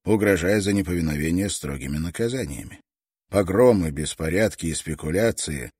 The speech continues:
были запрещены под страхом смертной казни. Во все министерства назначили временных комиссаров. В Министерство иностранных дел — Урицкого и Троцкого, в Министерство внутренних дел и юстиции —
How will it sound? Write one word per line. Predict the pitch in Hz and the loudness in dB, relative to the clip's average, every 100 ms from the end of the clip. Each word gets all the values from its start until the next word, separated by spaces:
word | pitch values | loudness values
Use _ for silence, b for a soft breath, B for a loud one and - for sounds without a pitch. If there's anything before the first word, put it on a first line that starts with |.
| _ _ | _ _
были | - 123 151 | 2 6 8
запрещены | 147 131 139 - 123 135 | 6 4 2 2 4 4
под | 151 139 | 4 0
страхом | - - 117 120 127 120 | 0 2 2 2 -4 -4
смертной | - 120 113 - 104 95 | -2 0 0 -2 -2 -2
казни. | 71 53 - 52 - _ _ _ - | -4 -8 -10 -14 -18 _ _ _ -4
Во | 92 98 | 0 0
все | - 117 | 2 2
министерства | 98 85 73 82 120 139 - 95 | 4 2 0 0 0 0 -2 0
назначили | 85 80 123 117 113 | 0 0 -2 0 0
временных | 101 90 120 113 110 107 98 | 2 2 2 4 4 2 -2
комиссаров. | - 107 104 - 64 53 57 - - _ _ - | -2 0 0 -4 -6 -8 -8 -12 -16 _ _ -4
В | 92 | 2
Министерство | 110 98 - 113 - 101 | 2 2 4 4 4 0
иностранных | 98 95 - 107 98 92 85 | 0 0 0 2 4 2 2
дел — | 120 127 87 _ - | 2 2 0 _ -4
Урицкого | 90 101 120 - - 69 | 0 2 2 -2 -8 -8
и | 60 | -8
Троцкого, | - 78 95 - 110 113 - _ _ _ | -8 -8 -8 -4 -2 -2 -4 _ _ _
в | 80 | -2
Министерство | 101 110 101 123 113 - 110 | 2 2 2 2 2 4 4
внутренних | 107 123 107 110 107 | 6 4 4 4 4
дел | 98 113 | 4 4
и | 107 | 4
юстиции — | 107 - 135 123 - 73 | 2 0 -2 -4 -4 -4